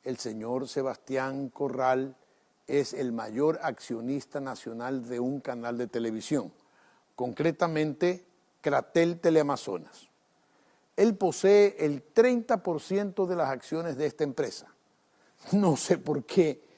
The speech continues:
el dueño de un canal tan importante quiere ser funcionario público. Pero vamos al meollo del asunto. Un funcionario público no puede tener contratos con el Estado directa ni indirectamente.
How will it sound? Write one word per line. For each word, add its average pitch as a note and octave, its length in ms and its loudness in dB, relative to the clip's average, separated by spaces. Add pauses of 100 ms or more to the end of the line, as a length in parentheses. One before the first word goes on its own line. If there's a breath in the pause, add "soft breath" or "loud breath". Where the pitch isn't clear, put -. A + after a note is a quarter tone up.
(300 soft breath)
el C3+ 180 0
dueño D3+ 320 2
de C#3+ 100 2
un D3+ 120 0
canal C#3 380 0
tan C#3+ 200 0
importante C3+ 680 -2
quiere B2+ 280 0
ser B2+ 180 2
funcionario A2+ 480 -4
público. G3+ 480 -2 (920 soft breath)
Pero B3+ 300 2 (500)
vamos C#4+ 280 4
al G#3+ 120 6
meollo F#3+ 400 8
del D3+ 140 6
asunto. G2+ 440 -4 (1040)
Un D4+ 220 6
funcionario F#3+ 680 4
público F3+ 640 4
no E3 300 4
puede F3 580 6
tener D3+ 560 0
contratos C#3+ 680 0
con D3 180 -2
el C3 100 -2
Estado C#3+ 600 4
directa E3+ 580 0
ni E3 240 0
indirectamente. C#3 960 -2